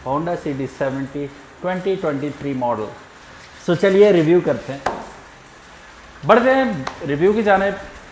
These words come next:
अस्सलाम वालेकुम, मेरा नाम है ख्वाजा मोहम्मद उमर, आप देख रहे हैं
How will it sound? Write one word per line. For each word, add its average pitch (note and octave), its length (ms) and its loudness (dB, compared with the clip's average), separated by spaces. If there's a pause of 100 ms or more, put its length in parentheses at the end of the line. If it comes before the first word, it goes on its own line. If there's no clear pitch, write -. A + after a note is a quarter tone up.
अस्सलाम D#3 420 0
वालेकुम, C3 360 -2 (260)
मेरा F#3 200 4
नाम G#3+ 240 4
है F#3 120 0
ख्वाजा D3+ 260 2
मोहम्मद C3+ 460 -4
उमर, E3+ 280 -2 (500)
आप D#3+ 160 8
देख F3 280 0
रहे C3 80 -2
हैं B2+ 140 -4